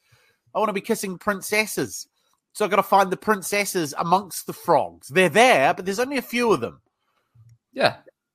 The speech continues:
Speaker 2: Well,
Speaker 1: That's
Speaker 2: that,
Speaker 1: the
Speaker 2: that
Speaker 1: purpose. That's what we're trying to do on a prospecting call.
Speaker 2: Nicely done. So in terms of, um, moving people from intellect to emotion, why is it so important, Ben, to get people emotional? What's,
Speaker 1: Because we
Speaker 2: what's the
Speaker 1: buy
Speaker 2: benefit?
Speaker 1: emotionally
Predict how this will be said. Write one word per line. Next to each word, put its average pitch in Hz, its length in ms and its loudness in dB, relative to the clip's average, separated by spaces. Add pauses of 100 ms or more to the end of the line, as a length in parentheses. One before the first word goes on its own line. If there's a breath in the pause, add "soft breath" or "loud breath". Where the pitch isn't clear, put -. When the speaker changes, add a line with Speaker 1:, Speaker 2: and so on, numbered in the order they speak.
(200)
Speaker 2:
Well, 160 100 0
Speaker 1:
That's 131 200 4
Speaker 2:
that, 120 180 2
Speaker 1:
the 180 60 2
Speaker 2:
that 147 100 0
Speaker 1:
purpose. - 200 -10
That's 208 220 -6
what 196 140 0
we're 190 80 -4
trying 170 240 -2
to 156 80 -6
do 151 140 -4
on 139 60 -6
a 135 60 -4
prospecting 98 640 -6
call. 80 260 -20 (380)
Speaker 2:
Nicely 110 380 -4
done. 98 260 -4 (420 soft breath)
So 131 500 4
in 131 140 0
terms 160 440 2
of, 131 180 -4
um, 117 420 2 (1000)
moving 117 320 0
people 107 240 -6
from 104 140 -6
intellect 104 420 -4
to - 80 -8
emotion, 95 500 -4
why 120 240 8
is 143 200 4
it - 240 -4
so 120 200 0
important, 107 460 -2
Ben, 92 260 -4
to 90 100 -18
get - 340 -4
people 92 240 -8
emotional? 90 580 -8 (400)
What's, - 220 -14
Speaker 1:
Because 208 260 -2
we 220 80 0
Speaker 2:
what's 175 80 0
the 202 40 6
Speaker 1:
buy 208 80 10 (120)
Speaker 2:
benefit? 180 80 2
Speaker 1:
emotionally 165 580 -4